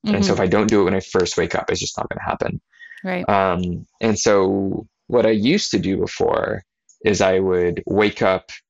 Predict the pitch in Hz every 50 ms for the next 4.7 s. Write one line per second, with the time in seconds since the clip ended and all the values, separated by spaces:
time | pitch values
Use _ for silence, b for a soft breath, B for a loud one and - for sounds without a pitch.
0 | _ _ _ _ _ _ _ _ _ - 90 87 82 73 - - _ _ _ _
1 | - - - 107 104 - 110 104 101 101 98 95 - - 101 92 - 92 90 90
2 | 90 87 87 82 - - - - 92 87 87 85 85 82 85 - - - - -
3 | - _ _ _ - - 123 113 110 107 104 104 98 95 92 98 92 - _ _
4 | _ _ _ _ 101 101 95 92 92 92 90 90 82 -